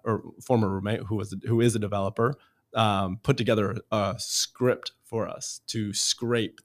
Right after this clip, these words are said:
thousands of codes. And it, it was, you know, essentially life-saving. It's a product that we, or, you know, it's a feature that we still use today in our core business. And,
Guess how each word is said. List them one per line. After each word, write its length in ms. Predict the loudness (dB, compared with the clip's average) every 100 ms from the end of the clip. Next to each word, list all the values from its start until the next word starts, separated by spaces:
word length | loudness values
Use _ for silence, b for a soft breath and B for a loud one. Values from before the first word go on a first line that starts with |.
| 0
thousands 420 | 0 0 -2 -10
of 120 | -8
codes. 340 | -2 -2 -2
And 120 | -4 -6
it, 80 | -6
it 200 | -8 -8
was, 320 | -12 -12 -10
you 100 | -8
know, 80 | -8
essentially 320 | -4 -2 -2
life-saving. 560 | 2 2 2 -2 -2 -6
It's 100 | -6
a 40 |
product 300 | 0 2 2
that 80 | -2
we, 100 | -2
or, 120 | -2 0
you 60 | 0
know, 80 | -2
it's 120 | -6
a 40 |
feature 300 | 0 0 2
that 100 | 0
we 60 | 0
still 280 | 0 2 2
use 220 | 0 -4
today 220 | -2 -2
in 60 | -2
our 100 | -6
core 300 | -4 -2 -2
business. 460 | -4 -6 -6 -6
And, 140 | -6